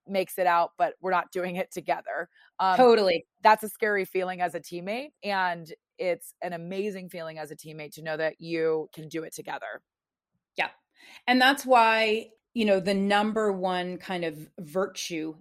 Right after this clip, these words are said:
Speaker 2: in this kind of storming space is courage.
Speaker 1: Yep.
Speaker 2: It's the courage to continue to show up. It's the courage to decide that you're gonna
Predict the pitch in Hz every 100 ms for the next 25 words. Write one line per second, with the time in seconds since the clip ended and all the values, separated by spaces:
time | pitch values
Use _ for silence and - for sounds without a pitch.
0 | _ 196 175 151 151 202 190 - 208 185
1 | 180 - - 185 185 196 196 190 - -
2 | 156 175 233 - - 214 208 - 320 -
3 | - - - _ _ - 160 160 233 226
4 | 247 240 254 254 247 - 254 226 214 226
5 | 214 208 - 254 262 - 185 - 214 -
6 | 220 214 208 - 226 214 202 202 208 208
7 | 196 202 196 208 190 196 196 185